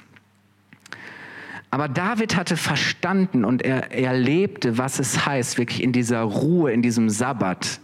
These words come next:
den Gott geschenkt hat, zu leben. Und er sagte zum Beispiel im Psalm einundneunzig,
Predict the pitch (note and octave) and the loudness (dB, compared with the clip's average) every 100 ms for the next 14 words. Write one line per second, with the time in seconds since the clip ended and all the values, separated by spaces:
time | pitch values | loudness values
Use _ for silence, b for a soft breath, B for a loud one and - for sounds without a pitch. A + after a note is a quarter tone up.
0 | - G#2+ A2 A2 - G#2+ A#2 G#2+ G#2+ G2 | -2 0 0 -2 -2 -2 0 0 0 -4
1 | - - - B2 A2+ G#2 G2 A#2 - B | -8 -10 -2 0 2 2 2 -2 -6 B
2 | B B C3+ C#3 C#3+ C3+ D#3+ - D3+ - | B B -2 0 0 0 -2 -2 -2 0
3 | C#3+ C#3 C#3+ B2+ C3 - C#3 C3+ B2+ C#3 | 0 0 0 0 0 -2 0 0 0 2
4 | C3+ D3+ D#3+ D#3+ A2+ A#2 | 2 2 0 0 -2 -2